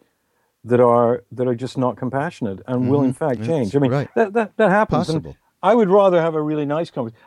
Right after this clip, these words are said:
Speaker 1: I mean, I've spent a lot of my time working in various southern states and places where there were born-again Christians and everything.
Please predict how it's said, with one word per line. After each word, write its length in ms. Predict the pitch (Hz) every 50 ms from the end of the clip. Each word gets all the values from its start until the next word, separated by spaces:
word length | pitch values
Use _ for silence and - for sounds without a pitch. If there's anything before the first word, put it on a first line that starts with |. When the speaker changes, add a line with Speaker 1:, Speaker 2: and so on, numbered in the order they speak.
| _ -
Speaker 1:
I 60 | 214
mean, 100 | 233 240
I've 160 | 262 302 285
spent 240 | - - 285 220 -
a 40 | 180
lot 200 | 180 196 240 233
of 80 | 208
my 120 | 208 185 170
time 280 | - 160 170 151 143
working 300 | 135 123 117 - 139 120 117
in 100 | 113 110
various 340 | - 131 123 123 110 92
southern 520 | - - - - 131 120 110 117 113 110 104
states 460 | - - - 123 113 113 107 - -
and 100 | 110 95
places 420 | - 123 110 - - - 101 -
where 140 | 117 113 107
there 100 | 101 104
were 160 | 107 98 95 95 - - - - _ _ _ _
born-again 360 | 113 123 123 120 113 117 110
Christians 360 | 101 - 127 104 - 120 98 104
and 80 | 104 98
everything. 300 | 98 95 101 101 90